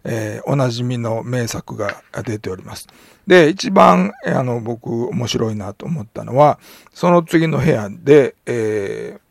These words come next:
まあ、お-、主に洋画ですけど、えー、夏を捉えるということで、えー、例えば、えー、や-、山本春挙さんの、えー、三条楽園とか、小松仁さんの夏山、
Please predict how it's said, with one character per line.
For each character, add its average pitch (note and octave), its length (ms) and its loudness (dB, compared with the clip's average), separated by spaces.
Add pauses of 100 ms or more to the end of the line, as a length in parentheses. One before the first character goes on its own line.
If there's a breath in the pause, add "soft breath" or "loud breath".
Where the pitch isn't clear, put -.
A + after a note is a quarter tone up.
ま E3+ 140 2
あ、 - 120 -4
お-、 G#3+ 240 2
主 G#3 240 6
に C3 120 0
洋 C#3+ 220 10
画 B2+ 260 6 (280)
で C3 120 -6
す - 80 -14
け - 100 -10
ど、 G#2+ 200 -2 (420 loud breath)
え A2 500 -6
ー、 B2+ 40 -8
夏 E3+ 280 0
を G#2+ 100 0
捉 G#2 280 -6
え G2 80 -4
る F#2+ 200 -10
と - 100 -18
い - 20 -14
う - 20 -20
こ - 80 -20
と G2+ 140 -12
で、 A2 300 -4 (100)
え G#2 340 -10
ー、 D#3 220 -4
例 E3+ 80 4
え C3+ 40 0
ば、 B2 280 4 (400 soft breath)
え A2 1040 -8
ー、 - 40 -8
や-、 B2 420 -2
山 B2+ 220 -2
本 B2 220 -4
春 C3+ 200 -4
挙 A#2 120 -8
さ - 220 -14
ん A#2 160 -12
の、 E3 320 2
え - 60 -12
ー、 A#2+ 80 -10
三 A2+ 260 -6
条 G#2+ 200 -4
楽 G2 340 -10
園 - 180 -20
と - 80 -16
か、 B2+ 300 0 (260 loud breath)
小 - 80 -6
松 A#2+ 300 -4
仁 - 180 -8
さ - 220 -12
ん C3 100 -10
の D#3 180 6
夏 A2+ 280 -4
山、 A2 320 -8